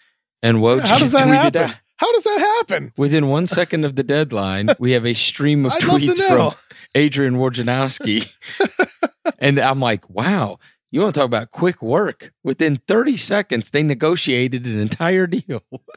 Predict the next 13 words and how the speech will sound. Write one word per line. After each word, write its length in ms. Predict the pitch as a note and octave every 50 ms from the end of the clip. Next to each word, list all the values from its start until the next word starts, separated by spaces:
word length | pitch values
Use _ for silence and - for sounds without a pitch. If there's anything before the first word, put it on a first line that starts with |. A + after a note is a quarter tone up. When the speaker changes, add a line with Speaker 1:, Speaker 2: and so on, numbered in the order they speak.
| _ _ _
Speaker 1:
<laughs> 1200 | - - - _ _ _ _ _ _ _ _ _ _ _ _ _ _ _ - - - - - -
I 60 | D#3 D3+
mean, 180 | C#3+ B2+ A#2+
what 180 | - C#3+ G#3+ A#3
are 60 | G#3
we 120 | B2+ A2 F#2+
talking 360 | - F2+ F#2 G#2+ G#2 F#2+ F2
about? 340 | F2 E2+ E2 E2+ E2 - - _ -
They 180 | - E3 F#3 F3
know. 640 | C3 G#2 G2+ G#2+ A#2 G2 D#2+ D#2+ E2 F2+ G2 G#2 - - - - _ _ _ _ _ _ -
They 100 | D#3+ E3+
know 540 | E3 D3 C#3 D3 D3 C#3 B2+ A2+ A2 G#2+ G2+
that 220 | G2+ A2 G2+ -